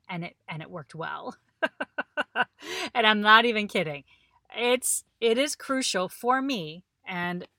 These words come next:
many other women that I know that you don't do this alone, that you don't travel this journey alone, that you do get as much help as you can get from the right people, I should say.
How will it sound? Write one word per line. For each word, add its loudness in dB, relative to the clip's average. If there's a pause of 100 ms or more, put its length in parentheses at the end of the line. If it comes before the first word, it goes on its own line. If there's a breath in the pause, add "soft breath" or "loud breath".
many -2
other -4
women -6
that -8
I -4
know -10 (420)
that 0 (140)
you -6
don't -2
do -4
this -8
alone, -12
that -20
you -8
don't -2
travel -4
this -12
journey -10
alone, -16 (400 soft breath)
that 2
you -2
do -4
get 0
as -10
much -4 (380)
help -2 (380)
as -8
you -6
can -12
get -6
from 2
the -2
right -2
people, -14
I -14
should -14
say. -16